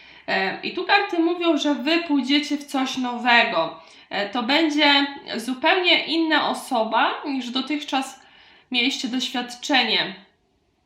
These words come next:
E, i Wy się bardzo zdziwicie, e, zaczniecie tak patrzeć troszeczkę, mm, z dystansem, ostrzej, przyglądać się co do tej osoby, sprawdzać.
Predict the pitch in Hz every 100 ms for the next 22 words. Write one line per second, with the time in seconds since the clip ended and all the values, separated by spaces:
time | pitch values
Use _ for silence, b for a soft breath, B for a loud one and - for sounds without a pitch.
0 | _ - 226 208 202 196 214 196 - -
1 | 233 262 277 294 311 302 247 254 254 302
2 | 302 - 196 247 B B B B 233 233
3 | 247 247 285 302 294 294 269 269 262 285
4 | 285 - 254 277 247 - 240 254 - -
5 | - _ _ _ _ _ _ _ - 196
6 | 202 190 196 202 - _ _ _ _ _
7 | _ _ _ _ _ _ 226 202 233 240
8 | - 240 233 233 254 240 294 - 196 240
9 | - 226 240 - - 196 254 262 262 -
10 | 196 220 208 214 196 190 - 175 170 285
11 | 320 B B B - - 254 220 190 190
12 | 208 320